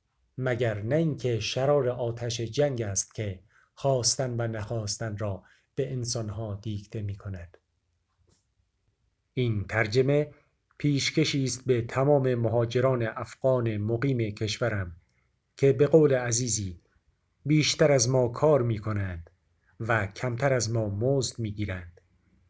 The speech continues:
و همچنین به آن معدود عیاران باقی مانده میان هموطنانم که رسم عیاری و نوع دوستی را مستقل از ملیت و قومیت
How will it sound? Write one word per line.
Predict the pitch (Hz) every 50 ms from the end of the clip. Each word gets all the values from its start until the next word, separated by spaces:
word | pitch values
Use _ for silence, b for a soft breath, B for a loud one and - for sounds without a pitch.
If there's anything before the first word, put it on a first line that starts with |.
| _ _ _ _ _ _ -
و | 107 113 107 98
همچنین | - - 120 117 117 - - 135 131 143 147 147 147 143 B B B B B B B - - -
به | 123 151
آن | 156 156 165 170
معدود | 160 139 139 135 135 127 120 131 127 123 -
عیاران | - 131 127 127 117 131 127 127 139 143 143 135 123
باقی | - 123 120 113 104 110 107 107
مانده | 101 101 101 98 95 101 110 113 110 107 b b b b b b
میان | - 156 156 156 151 147 135
هموطنانم | 127 110 104 123 123 117 110 117 110 117 - 117 120 139 147 135 120 104 95 85 85 - _ _ _ _ _ _ _ _ _ _ _
که | - 143 143 135
رسم | 135 151 156 143 - - 139 131
عیاری | 113 113 120 113 101 104 104 98 95 95 104 117 127 127 123 B B B B B -
و | 123 127 127
نوع | 117 123 127 127 135 139 127
دوستی | 113 127 131 127 117 - - - 175 160
را | 135 120 101 90 87 85 - _ _ _ _ _ _ _ _ _ _ -
مستقل | 123 123 135 - - - - 143 143 165 170 160 143 127
از | 117 107 104 - 107 104
ملیت | 113 117 113 113 120 120 127 151 151 151 - -
و | 120
قومیت | 110 113 117 107 98 98 95 92 95 104 110 113 117 117